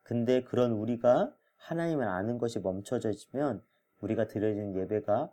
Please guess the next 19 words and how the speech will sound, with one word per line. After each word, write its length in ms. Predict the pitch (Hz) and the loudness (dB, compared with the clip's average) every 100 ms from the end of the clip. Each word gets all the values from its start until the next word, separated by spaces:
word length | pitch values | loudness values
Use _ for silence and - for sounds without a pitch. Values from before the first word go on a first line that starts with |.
| _ | _
하나님 520 | _ - 165 160 143 98 | _ -10 -6 -4 -2 -2
멸시하는 680 | 92 98 - 123 117 107 | -4 -4 -6 -6 -4 -4
일 240 | 101 135 175 | -4 -6 -8
충분히 640 | - - 214 202 180 143 135 | -14 -8 -6 -4 -4 -4 -8
될 200 | 104 95 | -6 -2
수 460 | - - 107 - | -2 -2 -4 -6
있다라는 460 | 101 - 113 98 92 | -8 -4 -2 -2 -6
거예요. 260 | 95 - _ _ - - - - - _ _ _ _ _ _ _ - | -14 -18 _ _ -20 -20 -20 -20 -20 _ _ _ _ _ _ _ 4
저와 180 | 123 | 8
여러분들이 580 | 113 123 127 123 123 131 | 8 8 4 2 2 4
하나님 360 | 139 156 156 135 | 4 2 2 2
앞에 240 | - 131 | 2 0
그런 640 | - 123 135 143 143 135 120 | 0 4 8 8 6 2 -4
죄를 360 | - 113 117 | 0 2 2
짓는 320 | 120 117 120 117 | -2 -2 -2 0
사람 360 | 135 131 120 | 0 -2 -4
되고 580 | - 107 107 107 101 - | -2 0 2 2 -2 -6
싶지 500 | 113 - - 120 123 | -6 -8 -8 -6 -4
않습니다. 560 | - 87 - 113 110 92 | -6 -10 -10 -8 -8 -10